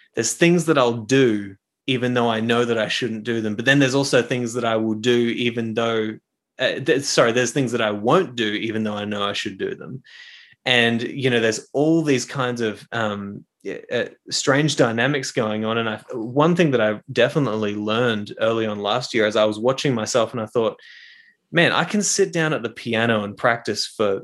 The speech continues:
six hours in a day, but I've never done that with my trumpet," right? And that's the instrument that I went to university for.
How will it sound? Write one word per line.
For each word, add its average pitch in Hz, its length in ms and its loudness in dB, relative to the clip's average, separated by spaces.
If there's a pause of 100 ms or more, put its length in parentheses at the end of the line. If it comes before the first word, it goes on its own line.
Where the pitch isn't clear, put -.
(200)
six - 500 0
hours 104 560 -2
in 113 100 -6
a 104 60 -6
day, 101 240 0
but 104 120 -4
I've 107 140 -2
never 143 440 0
done 113 260 -2
that 101 160 -4
with 104 160 -8
my 95 120 -4
trumpet," - 440 -8 (220)
right? 101 200 2
And 127 140 2
that's 160 160 2
the 143 140 4
instrument 131 360 -4
that 117 80 0
I 117 120 2
went 120 120 -2
to 123 80 -4
university 113 640 0
for. 95 300 -8